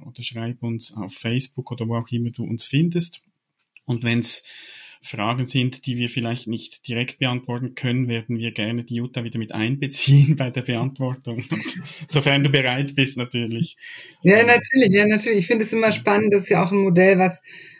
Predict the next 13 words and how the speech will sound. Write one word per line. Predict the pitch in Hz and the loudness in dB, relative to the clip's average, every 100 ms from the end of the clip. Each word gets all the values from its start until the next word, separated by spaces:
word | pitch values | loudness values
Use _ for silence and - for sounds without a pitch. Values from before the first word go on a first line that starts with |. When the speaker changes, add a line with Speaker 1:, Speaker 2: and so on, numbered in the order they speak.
| _ - - - | _ -20 -20 -18
Speaker 2:
äh, | - - - | -6 -6 -4
schon | - 196 | 0 2
die | 180 | 4
ganze | 185 185 | 4 2
Zeit | 196 - | -2 0
international | 202 196 196 175 175 170 175 165 165 180 208 202 180 | 0 2 4 6 6 4 6 8 8 6 4 2 2
wächst | 214 - - - - - - | 2 0 -16 -20 -20 -16 -2
und | 185 170 | 0 4
dadurch | 160 180 196 175 | 6 6 6 6
wächst, | 190 196 - 180 | 2 0 -4 -2
dass | 170 | 2
Leute | 165 170 185 190 170 | 6 6 6 2 4
auch, | 175 175 | 4 2